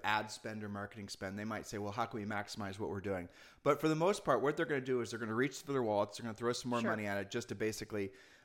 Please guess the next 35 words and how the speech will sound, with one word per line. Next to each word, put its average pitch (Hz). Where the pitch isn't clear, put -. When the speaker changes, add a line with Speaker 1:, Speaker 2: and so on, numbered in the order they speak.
Speaker 1:
um, 110
you 135
know, 127
increase 135
their 123
leads 120
flow. 92
And 123
they're 131
gonna 131
feel 120
omnipresent, 139
you 123
know, 104
fear 143
and 131
loathing 113
of 101
always 139
having 131
to 113
do 110
more, 107
more, 107
and 95
more. 95
Speaker 2:
And 233
they're 233
gonna 240
use 226
the 214
word 190
"try" 190
a 147
lot. 143